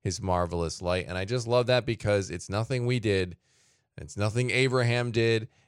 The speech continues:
It's nothing the disciples did. They weren't particularly special in any way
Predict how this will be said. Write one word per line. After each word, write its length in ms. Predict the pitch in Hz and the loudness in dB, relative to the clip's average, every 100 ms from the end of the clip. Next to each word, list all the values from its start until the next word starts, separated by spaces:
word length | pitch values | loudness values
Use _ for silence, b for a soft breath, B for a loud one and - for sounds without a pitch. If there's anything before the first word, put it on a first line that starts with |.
| - | -20
It's 120 | - | -2
nothing 260 | 104 113 123 | 0 2 0
the 80 | |
disciples 580 | 120 120 135 131 131 117 | 0 0 2 2 2 -2
did. 400 | 104 117 104 92 | 0 2 2 2
They 140 | 98 120 | 0 2
weren't 340 | 117 117 - | 2 -2 -4
particularly 560 | - - 120 120 113 113 | -6 -4 -2 -2 -2 -4
special 600 | - - 110 - 104 98 | -2 2 2 2 -2 -2
in 180 | 98 | -2
any 260 | - 101 101 | -2 -2 0
way 360 | 95 98 90 | 2 4 4